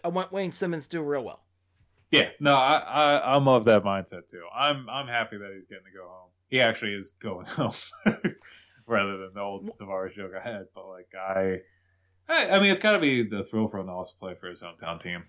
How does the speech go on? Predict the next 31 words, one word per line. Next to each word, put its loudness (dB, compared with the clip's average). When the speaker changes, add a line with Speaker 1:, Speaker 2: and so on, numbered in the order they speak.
Speaker 2:
So 0
I'm 0
just -6
happy 0
they, -8
uh, -10
Speaker 1:
Yeah. -4
Speaker 2:
actually -8
signed -6
him. -10
And, -14
uh, -8
again, 6
not 4
the -8
same 0
old -2
dude. 0
Like, 0
he's -2
not 2
the 0
old, -2
same -4
old, -6
uh, -4
Wayne, -8
but, -6
uh, -12
that's 0
fine. 0